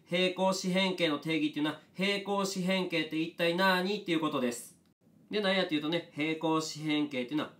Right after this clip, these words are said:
二組の対辺、二組の向かい合う辺がそれぞれ平行な四角形。それが平行四辺形です。図にすればこんな感じですね。二組の対辺が平行っていうのは、まず一組目、ここが平行だよ。そして二組目、ここが平行だよと。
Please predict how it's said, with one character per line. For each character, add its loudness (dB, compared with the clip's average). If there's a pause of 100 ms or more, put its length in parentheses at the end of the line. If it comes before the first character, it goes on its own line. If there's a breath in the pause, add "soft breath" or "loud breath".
二 6
組 2
の 4
対 2
辺、 -4
二 0
組 -2
の 2
向 2
か 6
い 4
合 6
う 4
辺 2
が 4
そ 0
れ 2
ぞ 0
れ 4
平 2
行 2
な 4
四 -6
角 2
形。 -4
そ -4
れ 0
が 4
平 2
行 2
四 0
辺 2
形 0
で -2
す。 -14 (520)
図 0
に 6
す -2
れ 0
ば 4
こ -2
ん 2
な 2
感 -2
じ -6
で -4
す -10
ね。 -4
二 0
組 -4
の -6
対 -4
辺 -6
が -6
平 -2
行 0
っ -2
て -4
い 0
う 2
の 0
は、 -10
ま 0
ず 0
一 -2
組 2
目、 2
こ -8
こ 0
が 2
平 0
行 -2
だ 0
よ。 -6 (120)
そ -6
し -4
て -4
二 -6
組 -6
目、 -4
こ -10
こ -4
が 2
平 2
行 0
だ -2
よ -4
と。 -14